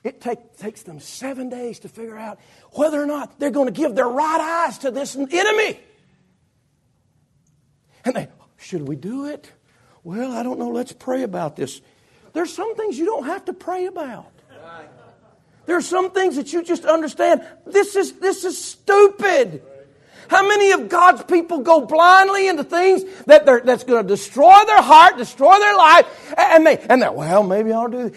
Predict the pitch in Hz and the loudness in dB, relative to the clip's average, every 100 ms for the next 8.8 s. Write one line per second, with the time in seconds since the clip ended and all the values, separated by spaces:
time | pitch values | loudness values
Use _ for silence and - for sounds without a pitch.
0 | 220 175 202 208 294 302 - 294 254 262 | -10 -8 -6 -6 -6 -10 -10 -8 -8 -8
1 | 240 233 226 196 - - 170 214 - 175 | -8 -8 -10 -12 -14 -12 -10 -10 -8 -6
2 | 160 208 214 214 214 208 208 196 180 202 | -2 0 0 -2 -6 -6 -8 -10 -10 -10
3 | 202 180 170 170 - - 220 208 170 131 | -12 -14 -14 -16 -18 -20 -16 -16 -20 -20
4 | _ _ _ _ _ _ _ _ _ _ | _ _ _ _ _ _ _ _ _ _
5 | _ _ _ _ - 156 190 180 180 147 | _ _ _ _ -14 -8 -6 -8 -10 -10
6 | 165 185 175 180 190 180 180 180 185 190 | -8 -8 -10 -16 -16 -14 -16 -14 -14 -14
7 | 220 226 226 220 196 202 - 202 - - | -14 -14 -16 -16 -14 -16 -16 -20 -20 -20
8 | 185 165 170 147 170 156 151 _ | -20 -20 -20 -20 -20 -20 -20 _